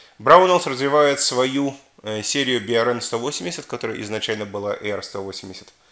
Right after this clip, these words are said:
от Стонера. Как вы понимаете, там все внутри, поршневая система, поэтому приклады легко можно, или упоры в данном случае, сложить на бок. Недешево стоит. Ну, говорят, говорят, интересная вещь, но я себе такое по-,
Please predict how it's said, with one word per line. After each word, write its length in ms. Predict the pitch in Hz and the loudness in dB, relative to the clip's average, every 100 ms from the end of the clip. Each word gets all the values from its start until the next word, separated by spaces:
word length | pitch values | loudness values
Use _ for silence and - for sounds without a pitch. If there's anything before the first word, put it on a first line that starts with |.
| _ _ | _ _
от 120 | - 107 | -16 -12
Стонера. 520 | - 151 175 185 185 _ _ _ _ _ _ - | -6 -4 -2 -4 -6 _ _ _ _ _ _ -16
Как 180 | - - | -12 -10
вы 40 | |
понимаете, 460 | 113 117 120 113 113 | -8 -6 -4 -4 -4
там 340 | - 120 101 | -2 -2 -2
все 280 | 69 - 135 | -6 -4 -2
внутри, 520 | 113 117 110 175 196 - _ _ _ | -2 -4 -6 -6 -8 -14 _ _ _
поршневая 360 | 117 113 113 110 | -8 -8 -6 -6
система, 400 | - - 185 165 | -8 -6 -6 -4
поэтому 280 | - 131 120 | -4 -4 -6
приклады 440 | 131 175 131 120 - - - - | -4 -4 -4 -6 -14 -20 -20 -16
легко 300 | 135 - 160 | -14 -8 -4
можно, 360 | 131 123 113 - | -2 -4 -6 -10
или 140 | 135 135 | -8 -6
упоры 340 | 104 101 95 | -6 -8 -8
в 40 | |
данном 220 | 95 92 104 | -8 -8 -8
случае, 300 | 156 156 135 | -10 -10 -10
сложить 440 | - 101 117 - _ _ _ _ _ _ - | -8 -8 -10 -16 _ _ _ _ _ _ -6
на 220 | 113 104 | -2 -2
бок. 240 | 92 - _ _ - - - - | -2 -14 _ _ -20 -20 -20 -6
Недешево 480 | 196 196 151 - 117 | -2 4 4 4 0
стоит. 360 | - 101 90 - _ - | -2 -8 -12 -18 _ -12
Ну, 120 | 127 | -2
говорят, 260 | 139 147 | 0 2
говорят, 420 | 151 139 156 170 151 | 0 2 2 2 -2
интересная 520 | 147 135 123 123 127 | -4 -2 -2 -2 -4
вещь, 260 | 160 165 | -4 -6
но 180 | 123 143 147 | -6 -8 -8
я 160 | 127 131 | -10 -8
себе 140 | 127 | -8
такое 220 | 117 110 | -10 -10
по-, 240 | 107 110 | -10 -12